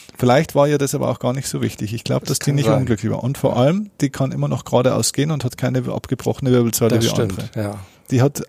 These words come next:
Speaker 1: viel rausgeholt für das.
Speaker 2: Ja. Steffen, ganz herzlichen Dank.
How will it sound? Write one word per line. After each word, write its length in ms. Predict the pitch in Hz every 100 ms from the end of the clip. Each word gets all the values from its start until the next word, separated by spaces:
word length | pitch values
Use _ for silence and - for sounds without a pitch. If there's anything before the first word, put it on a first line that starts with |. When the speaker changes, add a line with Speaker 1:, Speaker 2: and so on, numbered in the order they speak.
| -
Speaker 1:
viel 220 | - 170
rausgeholt 560 | 117 123 - 107 113
für 140 | - -
das. 280 | - - -
Speaker 2:
Ja. 300 | 120 104 104 98 _ _ _ - - -
Steffen, 460 | - 147 151 127 95 -
ganz 240 | 151 160
herzlichen 380 | 151 147 143 123
Dank. 320 | 123 160 202